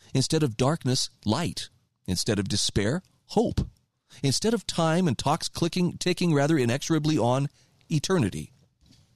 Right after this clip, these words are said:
which never began and never ends, and yet is sublimely now." End quote. In other words, Annie says, "Walk toward the truth, and the truth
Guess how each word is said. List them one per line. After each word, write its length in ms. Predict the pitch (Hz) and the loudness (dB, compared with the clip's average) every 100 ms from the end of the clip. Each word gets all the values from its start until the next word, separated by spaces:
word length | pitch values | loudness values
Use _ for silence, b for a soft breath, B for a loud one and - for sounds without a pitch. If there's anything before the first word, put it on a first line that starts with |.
| _ - | _ -12
which 220 | 165 - | -8 -4
never 220 | 135 190 | -2 0
began 460 | 190 170 131 127 143 b b | 0 0 0 0 -2 b b
and 160 | 160 127 | 2 4
never 240 | 120 190 | 4 2
ends, 460 | 156 113 98 - - _ _ _ _ _ _ - - | 2 0 0 -2 -6 _ _ _ _ _ _ -16 -6
and 180 | - 123 | 0 2
yet 160 | 127 - | 2 0
is 120 | 120 | 0
sublimely 680 | - 113 143 185 104 87 98 _ b b b - | 0 0 2 2 0 0 -2 _ b b b -2
now." 460 | 123 117 - - - _ _ _ _ _ _ _ _ _ _ _ - | 0 -2 -8 -12 -18 _ _ _ _ _ _ _ _ _ _ _ -2
End 220 | 120 110 | 0 0
quote. 320 | 110 71 - - _ _ _ _ _ _ _ _ b b b - | 0 -4 -6 -20 _ _ _ _ _ _ _ _ b b b 0
In 100 | 120 | 2
other 180 | 156 | 2
words, 300 | 139 127 127 | 2 2 2
Annie 240 | 127 117 117 | 2 2 2
says, 320 | - 113 113 | 2 0 -2
"Walk 480 | - 101 156 - - | -2 0 0 -2 -6
toward 380 | - 131 123 123 | 0 2 2 0
the 120 | 123 | -4
truth, 500 | - - 78 - - - _ _ _ _ _ - | -2 -2 -2 -4 -12 -16 _ _ _ _ _ -4
and 140 | 110 | -2
the 60 | 104 | 0
truth 400 | - 139 143 | 0 0 0